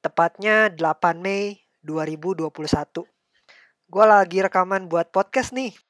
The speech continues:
Walah, kirain siapa. Apaan cuy?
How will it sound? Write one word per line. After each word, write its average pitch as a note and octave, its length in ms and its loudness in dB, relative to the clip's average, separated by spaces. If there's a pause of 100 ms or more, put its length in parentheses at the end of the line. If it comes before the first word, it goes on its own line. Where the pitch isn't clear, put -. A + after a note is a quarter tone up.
(260)
Walah, E3+ 480 -4
kirain E3 240 -8
siapa. E3 640 -2 (720)
Apaan A#3+ 400 -6
cuy? B3+ 160 -2